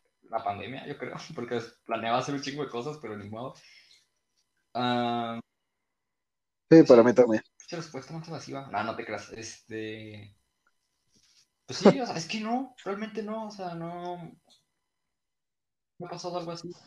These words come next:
Speaker 1: en los últimos
Speaker 2: A mí sí, los últimos veces
Speaker 1: Ujú.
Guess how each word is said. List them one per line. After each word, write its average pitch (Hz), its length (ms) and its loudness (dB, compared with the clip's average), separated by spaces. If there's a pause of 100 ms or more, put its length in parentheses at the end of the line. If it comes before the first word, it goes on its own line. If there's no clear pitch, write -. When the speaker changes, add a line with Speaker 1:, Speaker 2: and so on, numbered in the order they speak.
(840)
Speaker 1:
en 139 80 -6
los 135 140 -8
últimos 156 260 -4 (200)
Speaker 2:
A 139 80 10
mí 175 120 12
sí, 135 380 12 (460)
los 139 140 8
últimos 151 360 10
veces 151 340 10
Speaker 1:
Ujú. 123 120 -8